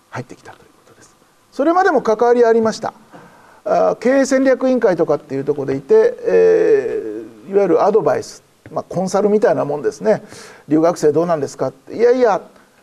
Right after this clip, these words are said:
エヌツーの基準なんていうのは確かに一応あるんだけども、まあ、不分率みたいなもんで、言い方悪いけども、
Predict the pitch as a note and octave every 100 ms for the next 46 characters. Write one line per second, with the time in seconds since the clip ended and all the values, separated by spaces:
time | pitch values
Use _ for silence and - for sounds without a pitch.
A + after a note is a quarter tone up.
0 | _ - A3+ A#3+ B3 B3+ B3 B3+ C4 C4
1 | C4 A3+ A3+ B3+ B3+ G3+ G#3 G#3 G3+ E3
2 | D3+ G3 E3 C#4 D4 G#3+ D#3 G#3+ G#3+ F3+
3 | A3 - - - - D3+ G3+ A#3+ - -
4 | - - A3+ B3 G3 G3+ G#3 G#3+ F#3+ F3+
5 | G#3 D#3+ C#3 C#3 D3+ D3+ D#3 E3 D3 B2+
6 | B2